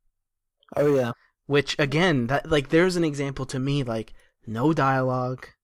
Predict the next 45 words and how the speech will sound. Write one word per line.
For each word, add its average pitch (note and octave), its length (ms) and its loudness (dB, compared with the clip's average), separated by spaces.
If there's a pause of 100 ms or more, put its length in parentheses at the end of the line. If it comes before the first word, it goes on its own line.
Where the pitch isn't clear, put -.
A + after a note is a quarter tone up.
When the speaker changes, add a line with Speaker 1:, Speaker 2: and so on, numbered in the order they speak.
(840)
Speaker 2:
and A#2 160 -8
you're A#2 80 -6
just, B2 320 -2
like, A#2+ 300 -4 (400)
it's - 280 -12
all C#3 280 4
visuals. A#2+ 640 -4 (140)
And B2 80 -6
I B2+ 60 -2
was C3+ 100 0
just C#3 200 -4
thinking, C3+ 320 -4
like, A#2+ 220 -8 (420)
if C#3 180 -14
you G#3+ 180 0
just - 440 -4 (760)
would D3+ 160 -2
do D#3+ 160 0
more D3 300 2
of B2 180 0
this, C#3 320 -2
like, A#2+ 120 -4
this D3+ 200 -2
would D#3 100 -2
be C#3+ 140 -2
absolutely C3+ 480 -6
brilliant, C3 480 -6 (240)
because C#3+ 240 -4
you're D3+ 100 2
telling F3 420 0
your B2 80 -4
story A#2+ 640 -4 (520)
without C#3+ 320 2
the C#3+ 80 -2
need C#3 220 0
of B2+ 140 -2
any D3+ 280 -2
exposition. B2 720 -8
You A2 80 -10
were B2+ 100 -4
just C3+ 220 -6
watching B2+ 580 -2
these A#2 200 -6
events A#2+ 380 -10
of, G#2 120 -12